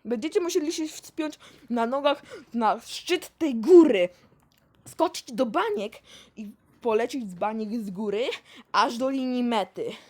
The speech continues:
Pierwsza osoba w bańce, która, e, do-, i bę-, i pierwsza osoba w bańce, która doleci do linii mety,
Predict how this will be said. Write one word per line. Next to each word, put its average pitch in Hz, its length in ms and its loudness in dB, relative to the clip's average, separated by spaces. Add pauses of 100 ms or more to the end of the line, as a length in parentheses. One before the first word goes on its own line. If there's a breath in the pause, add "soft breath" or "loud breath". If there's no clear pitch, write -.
(420 loud breath)
Pierwsza 285 360 -4
osoba 247 320 -4
w 233 60 -10
bańce, 269 400 2
która, 262 360 -6 (480 soft breath)
e, 208 320 -8 (180)
do-, 233 240 -4 (380)
i 285 260 -10 (260)
bę-, 320 180 -10 (240)
i 277 80 -14
pierwsza 330 400 -6 (100)
osoba 277 320 -6
w 233 40 -10
bańce, 285 260 -2
która 269 200 -8
doleci 262 320 -6
do 269 100 -8
linii 254 240 -8
mety, 269 240 -4